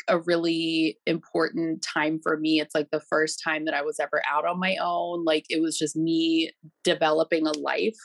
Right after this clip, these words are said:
for myself. So it's, like, attached to that time for me. But, like, listening to the songs, like, I can see and hear myself, like, listening to them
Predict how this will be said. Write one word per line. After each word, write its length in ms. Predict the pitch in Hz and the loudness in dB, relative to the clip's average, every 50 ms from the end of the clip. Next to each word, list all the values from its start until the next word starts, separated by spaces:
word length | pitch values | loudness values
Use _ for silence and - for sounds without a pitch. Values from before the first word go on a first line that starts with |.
| - _ _ - | -20 _ _ -12
for 100 | - 240 | -6 -4
myself. 520 | 240 240 254 254 247 - 247 240 247 240 | -4 -2 -4 -4 -4 -2 0 0 0 -2
So 160 | - 226 208 | -2 -2 -2
it's, 100 | 202 196 | -2 -2
like, 140 | - 196 185 | -2 -2 -2
attached 480 | 190 185 - - 170 175 - - - - | -2 -2 -2 0 0 0 -2 -4 -6 -6
to 80 | - | -4
that 240 | 175 175 165 160 - - - - | -2 0 0 -2 -2 -4 -4 -2
time 240 | 165 151 151 175 180 | 0 0 0 -2 -2
for 100 | - 185 | -2 -2
me. 240 | 185 190 190 190 185 | -2 0 0 0 0
But, 200 | 180 185 - - - | 0 0 -2 -2 0
like, 240 | - 165 170 175 - - - | 0 0 0 0 -2 -6 -4
listening 480 | - 180 180 170 - - 185 175 175 165 | 0 2 2 2 0 0 -2 -2 0 0
to 100 | - 175 | -2 -2
the 120 | 165 170 | -2 -2
songs, 500 | 160 - - 156 151 156 156 160 170 170 - | -2 0 0 2 2 2 2 0 -2 0 0
like, 180 | 160 156 151 | 0 2 2
I 120 | 160 156 151 | 2 0 0
can 320 | - 170 165 160 160 160 - _ - - - | -2 -4 -2 -2 -2 -4 -4 _ -14 -10 -8
see 480 | 190 - - - - 175 170 170 170 - | -6 -6 -4 -2 -2 0 0 2 2 0
and 160 | 151 156 156 | 0 0 0
hear 160 | - 165 156 | 0 0 0
myself, 480 | 151 151 156 156 - 160 151 156 151 - _ _ _ - - - _ - | 0 0 -2 -2 0 0 0 0 -2 -4 _ _ _ -18 -18 -14 _ -2
like, 240 | 175 160 175 - - - | 0 2 2 2 2 2
listening 500 | 156 165 160 156 - - 165 160 156 160 - - | 2 2 2 2 0 0 2 2 2 2 0 2
to 160 | 170 160 160 | 2 2 4
them 240 | 165 165 156 156 | 4 4 2 0